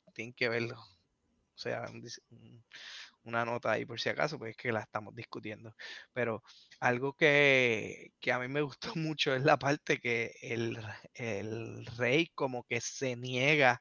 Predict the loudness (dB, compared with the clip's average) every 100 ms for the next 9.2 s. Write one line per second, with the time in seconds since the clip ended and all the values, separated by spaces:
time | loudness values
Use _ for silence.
0 | -4 -18 -16 -16 -18 -12 2 6 8 8
1 | 6 2 -4 -8 -12 _ _ _ _ -2
2 | 0 -2 -2 -4 -6 -4 -2 0 0 -2
3 | -12 _ _ _ _ -2 0 0 -4 -4
4 | 0 0 0 0 -2 -4 -6 -6 -6 -6
5 | -8 -10 -6 -4 -4 -6 -12 -16 -4 2
6 | 4 2 2 2 4 4 4 4 0 -10
7 | -16 0 2 4 6 8 8 6 8 10
8 | 10 10 10 8 6 -4 -2 -2 2 2
9 | 2 -2